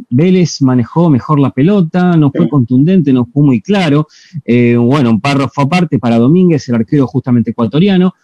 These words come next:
que me gustó, me gustó bastante, le falta un poquito más de personalidad, es como que por el momento, eh, puede que le esté pesando un poquito el hecho de jugar en un equipo argentino, pero yo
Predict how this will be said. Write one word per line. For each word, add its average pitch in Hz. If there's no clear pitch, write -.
que 139
me 170
gustó, 220
me 165
gustó 170
bastante, 139
le 139
falta 208
un 180
poquito 190
más 190
de 175
personalidad, 156
es 117
como 196
que 151
por 147
el 147
momento, 165
eh, 123
puede 262
que 113
le 120
esté 185
pesando 175
un 110
poquito 151
el 139
hecho 127
de 117
jugar 139
en 139
un 127
equipo 143
argentino, 156
pero 160
yo -